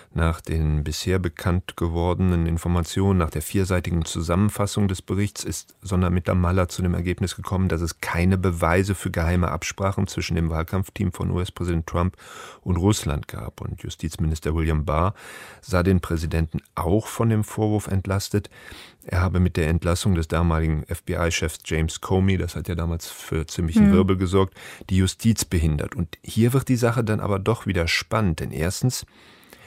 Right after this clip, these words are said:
Speaker 1: diese vierseitige Zusammenfassung stammt vom Justizminister, nicht vom Sonderermittler. Und zweitens, Mueller selbst hat sich, nach dem, was wir bisher wissen, in dieser Frage der Justizbehinderung selbst nicht festgelegt, sondern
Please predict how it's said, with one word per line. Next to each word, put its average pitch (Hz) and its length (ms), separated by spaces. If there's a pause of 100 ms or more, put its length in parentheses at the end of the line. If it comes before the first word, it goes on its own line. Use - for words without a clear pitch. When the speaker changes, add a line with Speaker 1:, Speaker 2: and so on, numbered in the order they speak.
(160)
Speaker 1:
diese 85 160
vierseitige 82 540
Zusammenfassung - 920 (380)
stammt 80 320
vom 90 160
Justizminister, - 920 (180)
nicht - 300
vom 87 180
Sonderermittler. 90 760 (340)
Und - 180
zweitens, 92 500 (320)
Mueller 76 320
selbst 80 400
hat 113 140
sich, 123 240
nach 78 120
dem, 87 220
was 76 200
wir 71 80
bisher 110 440
wissen, 120 320
in 90 260 (260)
dieser 85 180
Frage 90 320
der 82 80
Justizbehinderung 117 1040 (140)
selbst 92 300
nicht 123 200
festgelegt, 80 580
sondern 98 260